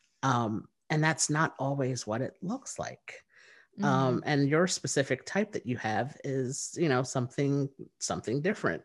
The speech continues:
Speaker 1: And so it's just, um, again, extending the kindness to everybody, which is, um, you know, just, just being kind to everybody, 'cause you never know what kind of, uh,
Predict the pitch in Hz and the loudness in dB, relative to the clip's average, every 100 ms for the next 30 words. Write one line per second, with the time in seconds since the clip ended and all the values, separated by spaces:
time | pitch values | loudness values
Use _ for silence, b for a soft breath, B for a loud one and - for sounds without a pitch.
0 | - 117 107 - 139 117 117 107 107 _ | -4 -2 -2 -2 4 4 6 2 0 _
1 | B B B B - 131 - - 156 147 | B B B B -4 -2 -2 0 0 2
2 | - 104 135 127 120 123 - 151 151 131 | -2 0 0 0 -2 -6 -6 0 4 4
3 | 113 - - 127 135 135 127 123 - b | 2 -2 0 2 4 4 2 0 -6 b
4 | b b b b - 131 - 139 131 127 | b b b b -4 -2 2 4 6 6
5 | 123 - - 120 117 117 110 95 98 104 | 2 0 0 0 0 -2 -4 -4 -4 -4
6 | 98 101 92 - 120 113 104 107 - - | -2 -4 -6 -8 -4 -2 -2 -2 -6 -6
7 | 113 98 85 78 - _ _ _ _ _ | -4 -4 -6 -10 -12 _ _ _ _ _
8 | _ _ _ _ _ _ - 160 120 110 | _ _ _ _ _ _ -2 0 0 -2
9 | 147 135 - - 127 - 160 160 - 147 | -2 0 -2 -4 -6 0 2 2 0 0
10 | 156 151 - 127 120 117 127 127 123 120 | 2 2 2 2 2 2 0 0 0 0
11 | 123 117 113 113 120 117 - - B B | 0 0 -2 -2 0 0 0 -20 B B
12 | B B - 147 131 123 117 113 - 98 | B B 0 2 4 2 2 -2 -10 -6
13 | 104 87 80 | -4 -2 -4